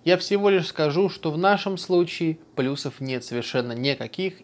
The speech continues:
из-за дозировки, из-за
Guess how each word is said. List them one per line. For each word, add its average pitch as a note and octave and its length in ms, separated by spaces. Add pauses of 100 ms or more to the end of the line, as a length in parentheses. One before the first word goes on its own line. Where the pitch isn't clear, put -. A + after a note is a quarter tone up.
из-за C3+ 480
дозировки, A2+ 960 (540)
из-за D#3 720